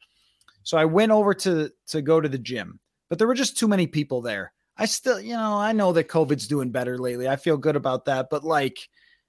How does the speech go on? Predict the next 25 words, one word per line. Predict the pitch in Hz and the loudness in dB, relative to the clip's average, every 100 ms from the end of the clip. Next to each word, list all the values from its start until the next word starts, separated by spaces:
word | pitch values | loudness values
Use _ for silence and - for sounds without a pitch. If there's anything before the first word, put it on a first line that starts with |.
| _ - | _ -6
still, | - - 240 | -2 4 6
there's | 214 196 | 6 6
a | |
number | 190 208 214 208 196 | 4 6 6 6 4
of | - | 2
people | 196 175 165 156 | 0 2 2 2
in | 143 | 2
the | 139 | -2
gym | 123 131 117 117 | -2 -4 -4 -4
that | 120 | -4
I | 123 | -4
just | 123 | -4
don't | 135 117 | -4 -4
wanna | 113 104 | -4 -6
participate. | 113 - 117 - 95 - | -10 -10 -10 -10 -10 0
So | 170 | 2
I | |
decided | 160 196 190 165 | 4 4 2 2
to | 151 | -2
run. | 127 143 107 _ _ - | 0 0 -2 _ _ -10
It | |
was | 139 - | -8 -6
two | - 220 226 | -2 2 4
degrees | 202 165 156 143 135 - _ _ _ - | 4 2 2 2 0 -4 _ _ _ 0
outside. | 170 175 180 98 - | 2 2 2 0 -6